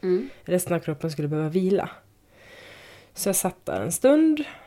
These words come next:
Speaker 2: Och sen efter ett tag så bara, "Shit, jag måste skynda mig. Jag måste skynda mig av stolen. Jag måste skynda mig ner på golvet." För det var bråttom eftersom intensivitet,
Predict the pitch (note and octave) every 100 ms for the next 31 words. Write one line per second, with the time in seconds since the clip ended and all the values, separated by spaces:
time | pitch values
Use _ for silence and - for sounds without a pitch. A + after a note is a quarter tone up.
0 | - _ G3 G3 F#3 F#3 - - E3+ D#3+
1 | D#3 E3 G#3+ - G3 F#3 F#3 - G#3 A3
2 | E3 D#3+ F3 - - A3+ A3 E3+ D#3+ G3+
3 | E3+ D#3+ F3 F3+ G3+ F#3+ F3+ E3+ G3+ G3+
4 | G#3+ D3+ C3 - E3 E3 E3 D#3 F3+ -
5 | F3+ E3 D#3 - D#3+ D#3+ D3+ D#3 E3 D#3
6 | D3+ C#3+ G3 F3+